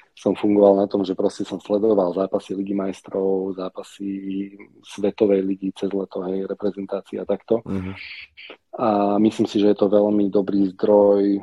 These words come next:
Speaker 1: na zlepšovanie sa, hej. Treba vidieť tých svetových hráčov, ako,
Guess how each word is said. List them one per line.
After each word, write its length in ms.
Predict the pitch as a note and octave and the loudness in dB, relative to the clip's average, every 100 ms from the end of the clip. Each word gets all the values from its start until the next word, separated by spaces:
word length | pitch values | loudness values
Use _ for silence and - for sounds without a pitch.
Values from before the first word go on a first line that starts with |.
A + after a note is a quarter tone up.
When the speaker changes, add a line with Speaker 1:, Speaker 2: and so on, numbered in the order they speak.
| - | -6
Speaker 1:
na 160 | G2+ F#2+ | -6 0
zlepšovanie 600 | G#2+ G#2+ - F#2+ F#2 F#2 | 0 0 -4 -4 -4 -8
sa, 200 | - F#2 | -10 -8
hej. 140 | G2 | -6
Treba 260 | G2 G#2 G2 | -4 -2 0
vidieť 300 | G2+ G2+ G2+ | 0 0 -2
tých 180 | - G2+ | -2 -8
svetových 420 | - G#2 G2+ F#2+ - | -6 -6 -6 -12 -12
hráčov, 600 | G2 F#2+ - G2 F#2+ F#2 A2+ G#2 | -12 -10 -6 -6 -6 -10 -14 -16
ako, 280 | G2 - | -16 -14